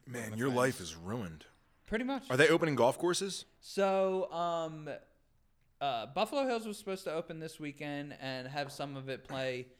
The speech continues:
Speaker 1: but they, eh, the governor or mayor or whatever,
Speaker 2: Yeah.
Speaker 1: um, put out the thing.
Speaker 2: Governor.
Speaker 1: Uh, the governor put out the thing, so they closed down.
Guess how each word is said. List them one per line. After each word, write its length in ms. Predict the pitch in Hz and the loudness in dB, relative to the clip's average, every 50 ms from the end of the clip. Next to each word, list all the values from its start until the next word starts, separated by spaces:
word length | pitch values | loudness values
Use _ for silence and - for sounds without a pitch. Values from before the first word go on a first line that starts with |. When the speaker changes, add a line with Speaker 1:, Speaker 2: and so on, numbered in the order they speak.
| _ _ _ _ _ - | _ _ _ _ _ -2
Speaker 1:
but 320 | 147 143 139 127 - 135 | 0 0 0 -2 -2 -2
they, 420 | 143 147 156 156 151 143 117 - - 131 - - - | -2 0 0 0 -2 -4 -6 -8 -16 -20 -20 -12 -8
eh, 160 | 151 151 - - 139 143 | -6 -6 -6 -6 -6 -6
the 220 | 139 135 131 123 131 | -4 -2 -2 -4 -4
governor 420 | 151 160 170 202 208 220 214 190 | -4 -6 -4 -4 -4 -4 -4 -4
or 40 | 147 | -6
mayor 500 | 135 135 147 170 185 196 202 202 196 175 151 | -6 -6 -6 -6 -6 -4 -6 -6 -6 -6 -8
or 40 | |
whatever, 500 | 135 139 139 156 175 185 208 208 220 214 - - _ _ - | -8 -8 -6 -6 -6 -6 -6 -8 -8 -10 -12 -18 _ _ -8
Speaker 2:
Yeah. 120 | - 104 104 | -4 -4 -2
Speaker 1:
um, 380 | 135 131 131 131 127 117 - - - | -2 -4 -6 -8 -10 -14 -16 -16 -8
put 140 | - 180 165 | -4 0 2
out 160 | 170 165 165 | 2 2 2
the 100 | 160 143 | -2 -10
thing. 260 | 135 - 151 147 143 | -10 -8 -6 -4 0
Speaker 2:
Governor. 380 | 131 113 110 104 104 98 87 82 - _ _ _ _ _ - | 0 0 0 0 -4 -8 -8 -10 -14 _ _ _ _ _ -10
Speaker 1:
Uh, 80 | 147 147 135 | -10 -8 -6
the 100 | 131 147 | -6 -6
governor 500 | 147 160 175 160 156 147 143 139 139 127 - | 0 0 0 0 0 -4 -2 -2 -2 -2 -4
put 180 | - - 165 | -4 -2 -2
out 140 | 160 156 147 | -2 -2 -2
the 60 | 143 | -6
thing, 220 | 131 - 151 143 139 | -10 -8 -8 -8 -8
so 160 | 143 160 151 | -4 -2 0
they 140 | 160 180 180 | 0 0 0
closed 400 | 175 - 185 165 160 151 131 131 | -2 -2 -2 -2 -2 -2 -4 -6
down. 400 | 127 127 123 120 117 113 110 | -6 -4 -4 -6 -8 -10 -12